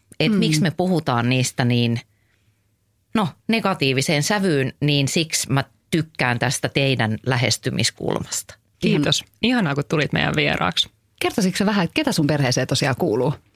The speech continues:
Speaker 1: No, mun perheeseen kuuluu, äh, mun mies, joka on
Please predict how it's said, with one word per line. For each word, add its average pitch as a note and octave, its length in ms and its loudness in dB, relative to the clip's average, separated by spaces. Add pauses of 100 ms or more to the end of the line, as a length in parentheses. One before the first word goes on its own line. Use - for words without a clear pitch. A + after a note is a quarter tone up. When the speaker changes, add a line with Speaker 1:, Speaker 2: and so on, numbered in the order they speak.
(840)
Speaker 1:
No, G3 300 -2
mun A#3+ 240 0
perheeseen A3 580 0
kuuluu, C#3 720 0 (120)
äh, B2 240 2
mun B2+ 460 0
mies, D3+ 600 0 (280)
joka B2+ 340 0
on B2 380 0